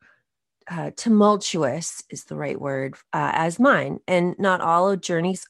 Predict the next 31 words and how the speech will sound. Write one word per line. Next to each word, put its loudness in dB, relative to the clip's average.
are. -2
However, 2
we -2
both 4
arrived 0
at -4
the -16
same -8
place, -4
and -6
that -2
is -6
where -2
we -4
have -4
a -8
creative -4
endeavor -2
as 0
a, 0
as -4
a -6
primary 0
goal 0
of -4
our 2
lives -6
that 0
we 0
find 0
fulfilling. -4